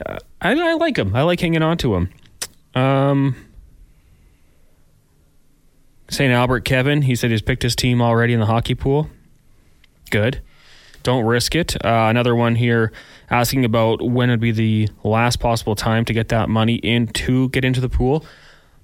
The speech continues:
I mean, I'd say you're cutting it close if you do it by Tuesday morning. I'd say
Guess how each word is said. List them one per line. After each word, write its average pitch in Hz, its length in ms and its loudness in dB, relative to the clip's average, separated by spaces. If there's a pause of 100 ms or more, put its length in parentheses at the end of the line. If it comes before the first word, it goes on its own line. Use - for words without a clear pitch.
(280)
I 127 120 0
mean, 160 140 2
I'd 160 160 0
say 190 120 2
you're 175 100 0
cutting 139 280 0
it 120 80 -4
close 117 260 0
if 107 60 -2
you 110 60 0
do 110 120 0
it 95 40 -2
by 98 120 -2
Tuesday 95 360 -2
morning. 98 360 0 (920)
I'd 120 140 2
say 120 240 2